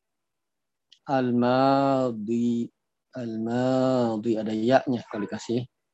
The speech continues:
alif lam. Yaitu kata kerja bentuk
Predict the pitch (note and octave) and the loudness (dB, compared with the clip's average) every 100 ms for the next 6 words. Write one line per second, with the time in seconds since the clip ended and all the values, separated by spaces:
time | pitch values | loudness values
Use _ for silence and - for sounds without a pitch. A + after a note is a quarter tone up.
0 | _ _ _ _ _ _ _ _ - A#2+ | _ _ _ _ _ _ _ _ -2 0
1 | A#2+ - B2+ A2+ G2+ - - _ _ _ | 0 0 2 4 2 -8 -20 _ _ _
2 | _ _ _ - C#3 D3+ F3+ D#3 D#3+ C#3+ | _ _ _ 2 2 4 4 4 4 4
3 | C3 D#3+ C#3 B2 D3+ | 4 4 4 4 4